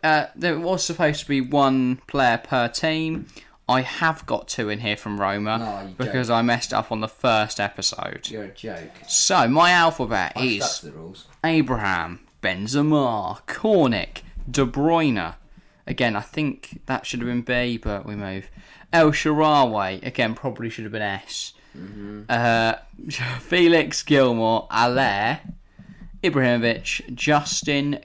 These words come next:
Speaker 1: Kane, Lo Celso, Mount, Neuer, Oscar.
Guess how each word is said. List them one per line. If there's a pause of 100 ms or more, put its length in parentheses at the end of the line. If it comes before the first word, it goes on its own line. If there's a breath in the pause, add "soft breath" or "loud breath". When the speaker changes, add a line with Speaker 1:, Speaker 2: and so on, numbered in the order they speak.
Speaker 1:
Kane,
Lo
Celso,
Mount,
Neuer, (340 loud breath)
Oscar.